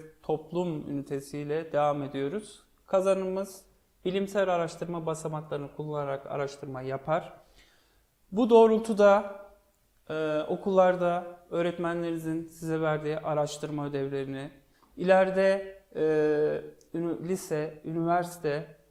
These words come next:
düzeyindeki eğitim kademelerinde sizden istenen araştırmaları yaparken veya kişisel olarak bir araştırma yapmak istiyorsanız bunu nasıl yapacağınızla ilgili süreçleri,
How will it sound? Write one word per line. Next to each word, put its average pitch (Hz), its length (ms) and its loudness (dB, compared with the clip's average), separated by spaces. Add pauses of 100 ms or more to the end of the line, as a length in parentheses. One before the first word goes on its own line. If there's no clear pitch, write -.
(260)
düzeyindeki 156 1700 -4
eğitim 165 320 0
kademelerinde 156 840 -2 (120)
sizden 180 360 -4
istenen 160 560 -6
araştırmaları 156 1120 0 (260)
yaparken 151 640 -4
veya 214 280 2
kişisel 247 360 -2
olarak 202 340 2
bir 160 80 -2
araştırma 147 460 -2 (260)
yapmak 151 380 -8
istiyorsanız 143 760 -6 (420)
bunu 226 520 2
nasıl 226 280 2
yapacağınızla 170 720 0
ilgili 170 400 -4
süreçleri, 170 960 -2